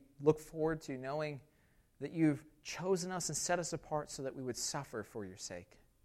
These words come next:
So help us to meet suffering with joy, knowing that while everything might not be perfect, we rest in the hands of the sovereign King, the Lamb of God,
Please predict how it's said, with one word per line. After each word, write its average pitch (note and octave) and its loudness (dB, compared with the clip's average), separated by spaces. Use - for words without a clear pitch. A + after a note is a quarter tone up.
So - 0
help E3+ 10
us F3 4
to D3+ 2
meet C#3+ -6
suffering E3 0
with B2+ -8
joy, A2+ -6
knowing C3+ -6
that A#2+ -2
while C3+ 2
everything E3 2
might D#3 0
not D#3 -2
be D3 -2
perfect, - -6
we C3+ -4
rest C#3+ 2
in D3+ -4
the C#3 -4
hands A#2 -8
of A#2+ -8
the B2 -6
sovereign D#3+ 0
King, G2 -12
the C3+ -2
Lamb D#3 0
of E3 -4
God, A2 -10